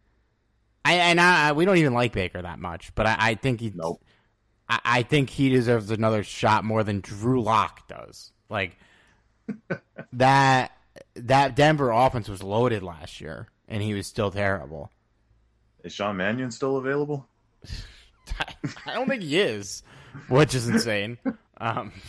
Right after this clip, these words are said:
Speaker 1: but, oh,
Speaker 2: Nah,
Speaker 1: man.
Speaker 2: I, I, I, I think even Drew Lock's better than Sean Mannion, but,
Speaker 1: Yeah.
Speaker 2: uh,
Speaker 1: He, he's much
Speaker 2: but,
Speaker 1: better. <laughs> He's
Speaker 2: yeah.
Speaker 1: much better.
Speaker 2: But it's just, it's,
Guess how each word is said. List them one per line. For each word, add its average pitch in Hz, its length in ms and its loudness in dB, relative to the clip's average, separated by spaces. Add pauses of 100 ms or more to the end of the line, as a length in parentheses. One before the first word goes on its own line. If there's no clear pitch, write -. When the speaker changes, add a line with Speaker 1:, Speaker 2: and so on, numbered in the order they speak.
(120)
Speaker 1:
but, 117 280 0 (1000)
oh, 123 220 2
Speaker 2:
Nah, 95 220 4
Speaker 1:
man. 101 600 0 (240)
Speaker 2:
I, 113 40 4
I, 117 40 4
I, 117 200 4
I 131 60 8
think 127 220 -2
even 113 180 0
Drew 98 200 -2
Lock's 92 260 -4
better 104 240 -4
than 95 180 -6
Sean 85 260 -6
Mannion, 82 360 -10
but, 87 300 -4 (320)
Speaker 1:
Yeah. - 80 -2
Speaker 2:
uh, 196 180 2 (320)
Speaker 1:
He, 113 360 -6
he's 104 180 -6
much 98 140 -4
Speaker 2:
but, 123 120 4
Speaker 1:
better. 110 340 -8
<laughs> - 40 -20 (640)
He's 90 120 -2
Speaker 2:
yeah. 78 140 -2
Speaker 1:
much - 220 -6
better. - 260 -20 (1200)
Speaker 2:
But 110 540 -2
it's 117 300 -6
just, 123 320 -4
it's, 131 200 -4